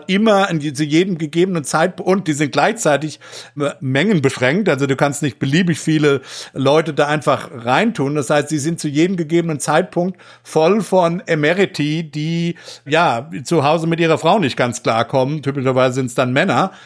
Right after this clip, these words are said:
ja, und die halt diese sechsmal im Jahr diese Treffen brauchen, äh, f-, als Lebenselixier.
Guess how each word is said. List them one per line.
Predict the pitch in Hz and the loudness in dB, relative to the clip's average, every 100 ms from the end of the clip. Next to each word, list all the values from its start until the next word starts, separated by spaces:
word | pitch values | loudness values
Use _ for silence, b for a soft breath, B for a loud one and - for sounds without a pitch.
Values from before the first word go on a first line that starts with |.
| B | B
ja, | - 123 156 - | -4 0 0 -2
und | 165 135 | -4 -2
die | 165 165 | -2 0
halt | 160 143 | 0 -2
diese | 160 151 160 156 160 | -6 0 4 4 2
sechsmal | 135 165 - 165 156 | 0 -4 -2 0 2
im | 156 | 2
Jahr | 147 151 | 2 2
diese | 160 151 143 | 2 -2 -4
Treffen | 131 165 170 165 190 127 | 0 -2 0 -6 -6 -6
brauchen, | 127 143 156 170 156 | 0 2 2 0 -4
äh, | 196 156 | -2 -2
f-, | 143 - | -2 -4
als | 143 123 | -4 0
Lebenselixier. | 170 233 160 127 117 - - 107 135 | 0 0 -4 -4 -6 -6 -8 -4 -4